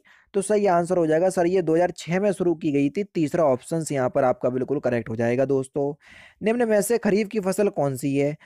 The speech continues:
कौन सी खरीफ की फसल है, वही आपको बताना है। तो जल्दी से बताओ, कौन सी खरीफ की फसल का उदाहरण है? तो आपका जो सही आंसर हो जाएगा, वह क्या हो जाएगा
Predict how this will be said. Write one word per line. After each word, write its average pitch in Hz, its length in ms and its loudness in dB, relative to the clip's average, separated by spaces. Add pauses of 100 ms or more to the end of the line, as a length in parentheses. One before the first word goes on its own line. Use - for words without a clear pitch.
(200)
कौन 214 200 2
सी 226 160 -2
खरीफ 196 300 0
की 214 80 0
फसल 185 320 2
है, 208 80 4
वही 175 240 2
आपको 160 240 0
बताना 117 380 -4
है। 127 180 -4
तो - 140 -6
जल्दी 135 320 0
से 151 120 -6
बताओ, 156 260 0
कौन 143 260 -2
सी 160 120 -4
खरीफ 147 320 -2
की 156 60 -4
फसल 151 300 -4
का 151 100 0
उदाहरण 147 360 2
है? 175 160 -4 (460)
तो - 260 -2
आपका 180 360 2
जो 196 100 2
सही 185 260 0
आंसर 170 300 0
हो 160 80 2
जाएगा, 160 240 2
वह 160 160 2
क्या 156 160 2
हो 156 100 2
जाएगा 160 360 2